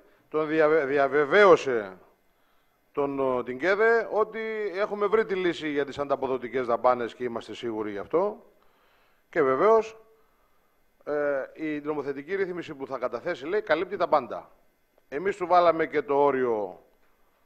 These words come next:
ως Δήμος των σαράντα πέντε ετών που λένε οι προσλήψεις μονίμου προσωπικού κλπ. Είπε ότι και σε αυτό έχει λύση, σε όλα έχει λύση. Πάγια θέση και αίτημα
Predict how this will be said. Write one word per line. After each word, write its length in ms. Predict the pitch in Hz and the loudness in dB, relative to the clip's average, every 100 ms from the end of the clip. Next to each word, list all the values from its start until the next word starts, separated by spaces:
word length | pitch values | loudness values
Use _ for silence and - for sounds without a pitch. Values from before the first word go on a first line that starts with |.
| _ | _
ως 200 | 139 135 | -4 -4
Δήμος 340 | 123 147 127 120 | -4 -4 -4 -4
των 120 | 127 | -6
σαράντα 380 | 127 131 120 117 | -4 -4 -2 -4
πέντε 280 | 139 127 117 | -4 -6 -6
ετών 300 | 117 127 113 | -6 -8 -8
που 100 | 120 | -6
λένε 240 | 123 120 | -4 -4
οι 40 | |
προσλήψεις 440 | 107 110 117 110 110 | -8 -8 -10 -12 -12
μονίμου 320 | 107 113 117 | -12 -12 -12
προσωπικού 560 | 104 107 101 104 110 101 | -12 -14 -14 -12 -10 -8
κλπ. 280 | 104 110 190 208 208 _ _ - | -8 -4 -2 -2 -4 _ _ -10
Είπε 140 | 185 | -4
ότι 160 | 214 214 | -4 2
και 140 | 233 | 2
σε 120 | 196 | 2
αυτό 220 | 196 190 | 0 2
έχει 180 | 170 131 | 0 0
λύση, 400 | 135 123 - - _ | -4 -10 -12 -20 _
σε 120 | - 190 | -4 2
όλα 200 | 202 165 | 4 4
έχει 140 | 123 | 2
λύση. 360 | 113 101 - 76 _ _ _ _ _ _ _ _ _ _ _ _ _ _ _ _ | -6 -10 -14 -20 _ _ _ _ _ _ _ _ _ _ _ _ _ _ _ _
Πάγια 400 | 160 165 156 143 | 6 8 6 2
θέση 580 | 156 160 131 117 98 - | 2 0 -2 -6 -8 -12
και 180 | 135 143 | -4 -2
αίτημα 540 | 160 135 120 104 90 | -2 -4 -4 -6 -8